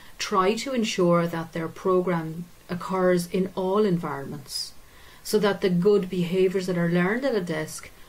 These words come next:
will generalise to all other environments for that person. So, for example, in, you know, when a child, say, is walking down a corridor in school,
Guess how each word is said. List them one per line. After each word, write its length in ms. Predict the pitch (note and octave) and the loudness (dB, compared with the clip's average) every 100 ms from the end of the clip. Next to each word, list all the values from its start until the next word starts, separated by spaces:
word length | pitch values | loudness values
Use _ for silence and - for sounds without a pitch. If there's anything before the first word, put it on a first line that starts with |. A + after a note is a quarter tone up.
| - | -2
will 280 | F#3 F#3 F3 | 2 4 4
generalise 760 | F3+ F3+ F3 F3 E3 D#3+ D#3 | 2 4 4 4 0 -4 -6
to 120 | - F3+ | -8 -6
all 300 | E3 D#3+ D#3 | -4 -4 -6
other 200 | D#3 D#3 | -6 -6
environments 640 | D#3 E3 D#3+ D3+ D3+ - | -8 -8 -8 -8 -10 -12
for 260 | - D#3+ D#3+ | -10 -8 -8
that 220 | D#3+ C#3+ - - - - | -10 -12 -14 -20 -20 -10
person. 480 | G#3+ G#3+ - B2+ - - - - - - - - - | -6 -6 -6 -8 -10 -18 -20 -20 -18 -20 -20 -14 -4
So, 280 | - G#3 F#3+ | 2 4 4
for 140 | G3 | 4
example, 680 | E3+ F3 E3 E3+ E3+ D#3+ D#3+ | 2 2 0 0 -2 -4 -2
in, 640 | F3 F3 E3 D#3+ D#3+ D#3 - - | 0 0 0 -4 -6 -6 -8 -6
you 160 | - G3 | -2 2
know, 160 | F3+ F3 | 2 2
when 320 | F#3+ F3 F3 | 2 2 2
a 100 | F3 | 0
child, 480 | - F3 E3+ E3 D#3+ | -2 0 2 0 -4
say, 180 | - | -4
is 140 | E3+ F3 | -2 0
walking 380 | E3+ E3 F3 F3 | 2 2 0 -2
down 180 | D#3+ | -2
a 40 | F3 | -4
corridor 460 | - E3 D#3 D3+ | -4 -4 -4 -4
in 80 | D#3 | -4
school, 440 | F3 - D#4+ A3 | -4 2 4 4